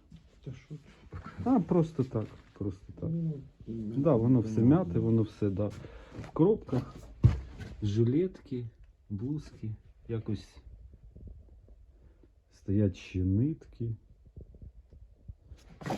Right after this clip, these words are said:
Speaker 2: Гудзиків просто коробками.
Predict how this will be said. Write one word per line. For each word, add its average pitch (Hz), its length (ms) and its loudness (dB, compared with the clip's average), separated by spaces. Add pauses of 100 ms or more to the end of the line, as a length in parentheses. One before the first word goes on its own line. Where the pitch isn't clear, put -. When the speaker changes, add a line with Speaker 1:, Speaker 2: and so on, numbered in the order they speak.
(2750)
Speaker 2:
Гудзиків 139 840 2 (1040)
просто 117 460 2 (2000)
коробками. 92 800 2